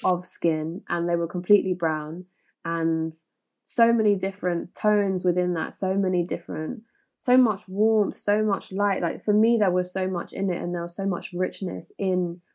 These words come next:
these photographs of brown skin that I feel before, uh, coming, uh, before encountering Kerry James Marshall's work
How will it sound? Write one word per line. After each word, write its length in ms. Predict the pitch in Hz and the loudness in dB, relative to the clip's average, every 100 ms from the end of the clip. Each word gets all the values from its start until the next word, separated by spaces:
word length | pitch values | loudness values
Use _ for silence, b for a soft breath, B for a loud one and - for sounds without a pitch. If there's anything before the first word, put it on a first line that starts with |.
| _ | _
these 220 | - 214 208 | 4 4 4
photographs 580 | 226 226 190 175 165 175 | -2 -2 0 0 -2 -8
of 160 | 170 | -6
brown 240 | 185 175 175 | -4 -4 -6
skin 540 | - 196 170 165 180 _ _ _ | -2 0 0 -4 -10 _ _ _
that 380 | 185 175 160 160 - _ _ - | -2 0 0 -4 -12 _ _ 0
I 180 | 190 | 0
feel 680 | 185 - 185 180 170 165 175 - _ _ _ _ _ 180 | 0 0 2 2 2 0 -2 -6 _ _ _ _ _ 2
before, 760 | 208 202 - 202 196 190 180 - - | 2 2 2 2 4 4 4 0 -8
uh, 180 | 170 165 | -6 -6
coming, 680 | 170 190 190 175 170 170 - _ _ - - - | -4 -2 0 0 -2 -6 -8 _ _ -20 -14 -2
uh, 120 | 190 | 0
before 340 | 185 180 220 202 | 0 2 2 2
encountering 600 | 185 175 190 208 180 165 | 0 -2 -2 -2 -4 -4
Kerry 200 | 180 180 | -4 -4
James 240 | 175 165 | -4 -6
Marshall's 440 | 170 165 165 165 175 | -4 -6 -6 -8 -6
work 460 | 175 165 160 - | -4 -4 -6 -12